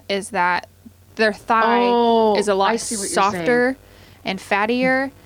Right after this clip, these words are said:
Speaker 1: And so
Speaker 2: Mm-hmm.
Speaker 1: it, while the, um, oh my gosh, silicone dots may grab, as they walk and move,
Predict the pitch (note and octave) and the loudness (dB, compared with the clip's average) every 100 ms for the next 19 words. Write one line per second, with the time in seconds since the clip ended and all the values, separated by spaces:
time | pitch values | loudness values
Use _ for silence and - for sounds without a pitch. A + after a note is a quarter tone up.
0 | - - G#3 G#3 - G#3+ G3+ G3+ G3+ G3 | -20 -8 -6 -4 0 2 4 4 2 0
1 | - G#3 - - - - - - _ _ | -2 -4 -4 -12 -20 -20 -20 -20 _ _
2 | - _ _ _ _ - - _ _ - | -20 _ _ _ _ -20 -20 _ _ -14
3 | A3 G#3 G#3+ G#3+ G3 G#3 G3+ G3 F#3+ F3+ | -4 2 4 4 2 -2 -2 -2 -4 -6
4 | F3 F3+ G3 - - - - - - - | -10 -12 -16 -18 -20 -20 -20 -20 -20 -20
5 | _ _ - _ _ _ _ _ _ _ | _ _ -20 _ _ _ _ _ _ _
6 | _ - G#3 F#3 G3+ F3+ - - - - | _ -18 -16 -14 -12 -14 -16 -20 -20 -20
7 | - - A#3+ A#3 A#3 G#3 G3 G3 G3+ - | -12 -2 0 2 0 0 0 0 0 -4
8 | - - G3+ F#3 G3+ F#3+ G3+ A#3+ C4 - | -14 -8 -10 -4 -4 0 0 0 -2 -10
9 | - - _ _ - G3 F#3+ A3 G#3 F#3 | -20 -20 _ _ -6 -4 2 2 2 2
10 | G3 G#3+ A#3+ - G3 F#3 F#3+ G#3 B3+ C#4 | 2 2 -2 -12 -12 -8 -4 -2 -2 -6
11 | C#4 | -12